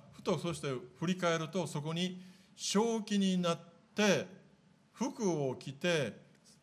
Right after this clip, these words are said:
座っている男がいたんです。完全に解放されたんです。さて、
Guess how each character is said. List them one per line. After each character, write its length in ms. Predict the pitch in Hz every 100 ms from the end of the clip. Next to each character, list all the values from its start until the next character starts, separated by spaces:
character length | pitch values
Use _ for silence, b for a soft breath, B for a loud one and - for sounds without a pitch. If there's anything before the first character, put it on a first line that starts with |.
| _
座 300 | - - 190
っ 60 | 220 - -
て 60 |
い 160 | 208 196
る 220 | 175 110 92 - - _ _ _ -
男 340 | 147 220 190
が 100 | 160
い 40 | 143
た 160 | 170
ん 100 | 147
で 80 | 107
す。 280 | - - - - - _ _ _ _
完 260 | - 202 208
全 220 | 202 196
に 120 | 196
解 300 | 196 - 185
放 140 | 196 190
さ 120 | 196
れ 80 | 190
た 160 | 185
ん 80 | 135
で 80 | 95
す。 120 | - - B B B
さ 260 | - 196 208
て、 280 | 180 113